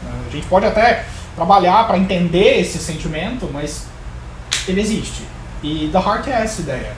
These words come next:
Então, é, é uma reflexão mesmo sobre sentimentos, sobre como a gente e tal, por, por que que a gente ri da desgraça alheia, por que que a gente, é,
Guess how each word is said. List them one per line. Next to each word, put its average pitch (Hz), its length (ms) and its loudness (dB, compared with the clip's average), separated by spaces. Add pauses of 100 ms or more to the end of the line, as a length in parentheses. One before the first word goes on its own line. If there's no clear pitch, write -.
(160)
Então, 165 400 0 (920)
é, 135 640 4
é 170 40 4
uma 214 160 4
reflexão 233 600 0
mesmo 180 300 2
sobre 143 320 -4
sentimentos, 139 720 -8
sobre 135 400 -8
como 143 220 -6
a 139 40 -4
gente 135 360 -8
e 120 200 -8 (120)
tal, 151 320 2
por, 147 140 -6
por 175 160 0
que 196 100 -2
que 196 100 0
a 185 40 4
gente 185 240 2
ri 180 140 0
da 151 100 -4
desgraça 139 400 -4
alheia, 135 340 -4 (160)
por 123 140 -8
que - 80 -8
que - 100 -8
a 165 80 -2
gente, 160 540 -4 (480)
é, 123 180 -2